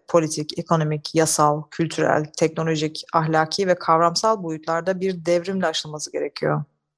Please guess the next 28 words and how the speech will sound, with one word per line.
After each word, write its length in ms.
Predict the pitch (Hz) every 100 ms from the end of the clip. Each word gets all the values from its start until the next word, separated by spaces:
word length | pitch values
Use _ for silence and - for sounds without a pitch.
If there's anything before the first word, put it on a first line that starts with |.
| _ _ _ _ _ _ _ _
Son 220 | - 254
otuz 300 | 233 294 269
yılda 400 | 247 220 233 285
çevreciliğin 680 | - 196 196 196 214 247 269
sosyal 400 | - 196 233 175
adalet 420 | 175 185 190 214
olmadan 500 | 208 165 156 196 226 -
ve 40 | 151
sosyal 380 | 156 147 202
adaletin 460 | 190 156 151 151 156
de 40 |
çevrecilik 600 | 160 - 156 156 160 170
olmadan 520 | 180 196 180 147 147 151
gerçekleştirilemeyeceğine 1300 | 156 156 160 165 - 165 175 175 180 160 151 151 151
dair 220 | 170 196
artan 320 | 170 - 196
bir 80 | 175
farkındalık 500 | 175 165 170 175 175
söz 200 | 147 -
konusu. 500 | 143 139 - 143 147 _ _ _ - - - _ _
Bu 120 | 208
bilgi 240 | 233 220 214
bize 400 | 196 247 269 277
A 200 | 180 185
B 180 | 190 185
D 200 | 214 240
çevre 300 | - 190 208
hareketini, 760 | 190 160 156 - - 165 226